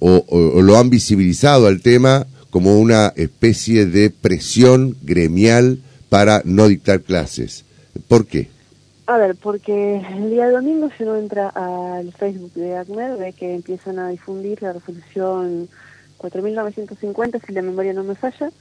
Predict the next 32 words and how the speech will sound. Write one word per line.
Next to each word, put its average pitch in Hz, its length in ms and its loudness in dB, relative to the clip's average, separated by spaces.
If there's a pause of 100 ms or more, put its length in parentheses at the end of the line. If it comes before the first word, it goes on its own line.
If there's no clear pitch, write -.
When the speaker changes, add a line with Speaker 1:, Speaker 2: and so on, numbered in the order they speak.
(140)
Speaker 1:
Sí. 73 220 -8 (300)
Speaker 2:
eh, 196 680 -4
donde 202 600 -4
muestran 254 680 -8
que 202 260 -6
el 202 80 -6
año 226 200 -8
pasado, 247 500 -6
en, 202 260 -14
en 165 220 -10
diciembre 220 340 -10
del 226 100 -10
año 233 120 -12
pasado, 247 500 -6
hay 220 180 -10
una 220 160 -8
resolución 226 520 -12
que 240 120 -8
dice 240 300 -14
que 226 260 -4
los 220 160 -6
directivos 214 460 -8 (380)
tienen 254 240 -12
la 240 80 -10
potestad 233 420 -10
de 226 100 -6
suspender 220 640 -8 (560)
el 208 120 -8
dictado 214 340 -8
de 226 80 -4
clase 240 340 -10
por 226 460 -2